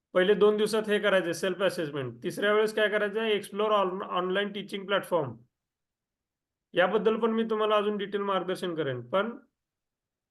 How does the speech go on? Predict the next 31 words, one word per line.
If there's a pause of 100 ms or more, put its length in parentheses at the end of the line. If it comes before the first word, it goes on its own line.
(560)
हे
तिसरा
आणि
चौथा
दिवस
आहे. (1200)
परत
आहे
बेसिक (560)
सोशल
मीडिया
ट्रेनिंग. (920)
LinkedIn,
Instagram,
YouTube-ला (380)
बेसिक
त्याचं
कसं
अकाउंट
क्रिएट
करायचं,
काय
करायचं,
ह्याच्याबद्दल
तुम्ही
अकाउंट
ओपन
करून
YouTube
चॅनेल
स्टार्ट